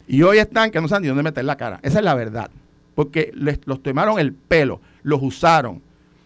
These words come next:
Y ahora los famosos soberanistas se encuentran con una definición de libre asociación que no tiene ni ciudadanía americana por nacimiento, ni tiene fondos federales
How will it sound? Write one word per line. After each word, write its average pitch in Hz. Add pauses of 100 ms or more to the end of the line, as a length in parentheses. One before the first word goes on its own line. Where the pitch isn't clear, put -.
(160)
Y 160
ahora 240
los 226
famosos 185
soberanistas 175 (360)
se -
encuentran 180
con 143
una 185
definición 196
de 139
libre 214
asociación 202
que 160
no 160
tiene 180
ni 160
ciudadanía 117
americana 240
por 226
nacimiento, 165 (180)
ni 139
tiene 170
fondos 147
federales 147